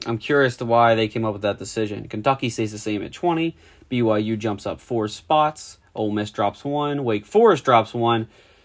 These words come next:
Uh, Tennessee, they, uh, stay the same at twenty-four. And Houston drops one to twenty-five. I think Houston should be dropped, jumped up to, like, twenty-one. I really do, because that was a dominant win against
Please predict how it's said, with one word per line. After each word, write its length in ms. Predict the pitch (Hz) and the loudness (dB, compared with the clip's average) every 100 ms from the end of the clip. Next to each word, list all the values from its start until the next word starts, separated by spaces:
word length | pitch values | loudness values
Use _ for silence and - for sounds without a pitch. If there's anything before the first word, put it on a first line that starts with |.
| _ - | _ -6
Uh, 220 | 117 110 | -2 0
Tennessee, 800 | - 151 160 151 165 156 151 151 - - | 2 2 2 2 4 4 4 -2 -14 -14
they, 420 | - 120 123 123 | -2 0 2 0
uh, 280 | 113 107 104 | 0 0 -2
stay 200 | 104 123 | -2 -4
the 60 | 110 | -4
same 260 | - 120 | -4 -4
at 60 | 107 | -4
twenty-four. 540 | - 110 107 147 143 | -6 -6 -4 0 2
And 120 | 127 117 | 2 2
Houston 500 | 165 156 160 151 139 | 2 2 -2 -2 -2
drops 400 | 127 131 123 127 | 2 2 2 -2
one 260 | 120 127 | -2 0
to 100 | 117 | 0
twenty-five. 920 | - 120 117 107 - 98 95 - - - | -2 -2 -2 -2 -4 -2 -2 -6 -12 -4
I 180 | 110 131 | 0 2
think 220 | 147 127 | 0 0
Houston 280 | 123 113 117 | 0 -2 -4
should 220 | - 107 | -2 -2
be 100 | 110 | -4
dropped, 440 | 104 110 110 107 - - - | -2 2 2 2 -8 -20 -6
jumped 280 | 127 120 113 | -4 -2 -2
up 140 | 107 | -4
to, 80 | 110 | -6
like, 180 | 95 - | -8 -8
twenty-one. 640 | - 110 110 101 82 - _ _ _ _ | -6 -4 -4 -4 -6 -8 _ _ _ _
I 100 | 113 | -4
really 260 | 113 113 110 | 0 2 2
do, 240 | 113 110 | 2 2
because 260 | 110 110 104 | 0 0 2
that 80 | 117 | 2
was 120 | 110 | 2
a 60 | |
dominant 440 | 95 120 123 131 117 | 6 8 8 6 4
win 180 | 120 120 | 2 2
against 420 | 117 113 107 | 2 0 -2